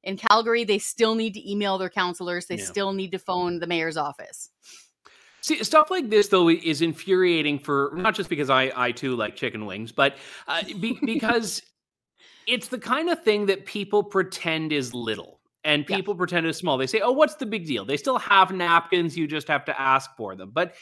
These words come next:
Speaker 2: it really speaks to an attitude issue here, because when government is regulating things so small and so seemingly insignificant, i-, it's licensing government to regulate the big things, to regulate the giant things. And at a certain point, it's going to be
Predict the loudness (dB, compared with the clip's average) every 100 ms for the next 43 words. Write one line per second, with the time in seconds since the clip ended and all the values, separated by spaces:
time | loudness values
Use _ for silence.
0 | -20 -20 _ _ _ 2 4 4 0 0
1 | -4 -6 -6 -6 -2 2 4 4 4 4
2 | 2 -4 -8 -6 -10 -12 -12 -12 -14 -10
3 | -4 -4 -2 2 4 4 2 -4 -6 -2
4 | 0 0 0 0 0 -2 -2 -2 -2 -4
5 | -2 -2 -2 -6 -4 0 0 -2 -6 -12
6 | _ _ _ -2 0 2 2 0 -2 0
7 | 0 2 2 2 -2 -4 -8 -10 -12 -8
8 | -6 -4 -2 -4 0 2 2 0 -8 -6
9 | -2 0 0 0 -2 -4 -2 -2 -2 -4
10 | -4 -8 -6 -6 -6 -12 -14 -12 -6 -4
11 | -2 -4 -4 -4 -2 -2 -4 -12 -16 -6
12 | -2 -2 -4 -18 -4 4 6 6 6 2
13 | 2 2 4 4 4 4 4 4 4 2
14 | -2 -2 0 -2